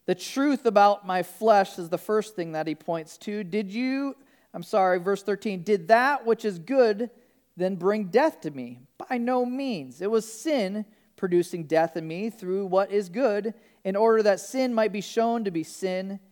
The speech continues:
and through the commandment might become sinful beyond measure.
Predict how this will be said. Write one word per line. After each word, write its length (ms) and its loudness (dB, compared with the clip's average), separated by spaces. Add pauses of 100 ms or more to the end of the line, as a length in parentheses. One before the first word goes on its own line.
(340)
and 180 -10
through 220 -4
the 80 -2
commandment 760 -4 (500)
might 200 2
become 400 -2
sinful 580 -4
beyond 480 -4
measure. 480 -8